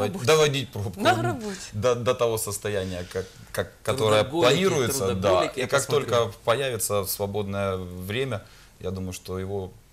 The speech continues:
Speaker 2: абсолютно неважно, где ты его проводишь, главное, с кем, в какой компании и насколько тебе хорошо. Его можно по-, провести даже в, в Харькове отлично отпуск.
Speaker 3: Александра, вот целый день на работе, вы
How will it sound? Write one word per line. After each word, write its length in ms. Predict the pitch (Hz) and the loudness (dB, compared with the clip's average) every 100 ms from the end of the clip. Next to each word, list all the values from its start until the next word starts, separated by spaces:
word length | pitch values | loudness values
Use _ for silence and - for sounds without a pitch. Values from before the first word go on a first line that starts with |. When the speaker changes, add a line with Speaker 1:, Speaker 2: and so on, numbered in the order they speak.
| - | -16
Speaker 2:
абсолютно 320 | - 110 104 | -10 -10 -8
неважно, 400 | 104 104 98 85 | -6 -2 -2 -4
где 180 | 87 85 | -10 -12
ты 120 | - | -14
его 180 | 82 82 | -16 -16
проводишь, 420 | 85 101 117 - | -10 -8 -8 -10
главное, 280 | 98 92 90 | -8 -6 -8
с 80 | - | -10
кем, 240 | 113 113 110 - _ _ | -10 -14 -14 -20 _ _
в 20 | - | -16
какой 220 | - 95 | -12 -8
компании 640 | 98 98 110 107 87 78 | -6 -4 -4 -4 -8 -12
и 40 | 85 | -12
насколько 340 | 90 - - 85 | -12 -12 -16 -16
тебе 200 | 87 80 | -14 -12
хорошо. 340 | 85 80 - - _ - - | -12 -12 -16 -20 _ -20 -10
Его 160 | 107 | -6
можно 240 | 110 95 92 | -4 -6 -8
по-, 240 | 82 95 - _ - _ | -8 -10 -12 _ -20 _
провести 400 | 98 95 95 - | -6 -4 -6 -10
даже 300 | 82 82 82 | -12 -12 -12
в, 180 | 80 - | -14 -18
в 40 | |
Харькове 440 | - 92 - - - | -10 -10 -10 -14 -14
отлично 440 | - - 78 80 | -16 -16 -16 -16
отпуск. 260 | 80 - - - _ - _ - - - _ | -16 -18 -20 -20 _ -20 _ -12 -12 -14 _
Speaker 3:
Александра, 580 | - 139 208 208 135 117 | -12 -6 -6 -6 -6 -8
вот 160 | 127 117 | -8 -6
целый 300 | - 165 151 | -4 -4 -4
день 160 | 131 127 | -8 -8
на 120 | 120 | -6
работе, 600 | 117 120 151 139 135 123 | -8 -8 -8 -8 -6 -6
вы 440 | 117 113 123 117 | -8 -8 -8 -8